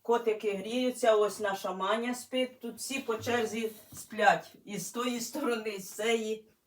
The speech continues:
Отаке наше життя. Хочу подякувати вам, що ви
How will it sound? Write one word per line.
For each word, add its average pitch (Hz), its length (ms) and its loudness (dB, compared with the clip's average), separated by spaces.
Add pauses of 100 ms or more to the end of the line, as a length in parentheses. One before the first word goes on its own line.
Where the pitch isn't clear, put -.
(2000)
Отаке 220 440 -2
наше 214 400 0
життя. 202 500 2
Хочу 240 300 -6
подякувати 202 840 -2
вам, 175 220 -2
що 202 140 -12
ви 190 300 -2